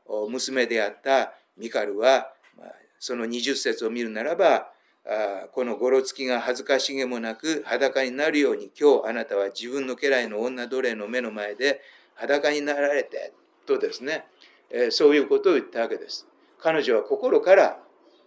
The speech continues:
契約の箱が自分たちのところに帰ってきたということをよろ-、喜ばなかった。ミカルは二十三節を見るならば、死ぬまで子がなかった。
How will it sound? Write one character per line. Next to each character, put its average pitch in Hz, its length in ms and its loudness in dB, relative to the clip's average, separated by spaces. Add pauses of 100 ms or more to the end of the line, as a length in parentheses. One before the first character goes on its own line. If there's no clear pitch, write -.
(220)
契 156 140 2
約 135 260 6
の 120 100 -4
箱 120 260 -2
が 87 200 -12 (800)
自 139 160 -4
分 131 100 -4
た 117 120 2
ち 113 120 -8
の 107 80 -8
と 110 120 -10
こ 117 120 0
ろ 110 60 -2
に 104 160 -8
帰 - 120 -6
っ 113 120 2
て - 120 -16
き 107 100 -20
た 101 180 -8
と - 120 -20
い 98 40 -18
う - 20 -20
こ 107 80 -16
と 165 180 -8
を - 240 2 (300)
よ 160 140 2
ろ-、 214 160 0 (400)
喜 226 100 -4
ば 254 140 0
な 247 120 -4
か 120 120 0
っ - 140 -8
た。 - 180 -20 (1300)
ミ 147 120 -6
カ 135 160 4
ル 107 100 -4
は 151 380 2 (500)
二 143 140 -4
十 123 160 -6
三 123 200 -2
節 113 240 -10
を 104 40 -10
見 110 100 -8
る 104 100 -12
な 101 120 -10
ら 147 120 -6
ば、 143 300 2 (240)
死 - 220 -2
ぬ 120 80 -6
ま 135 180 0
で 143 120 4
子 117 140 -6
が 101 120 -8
な 104 120 -8
か 98 80 -10
っ 82 40 -12 (140)
た。 - 180 -20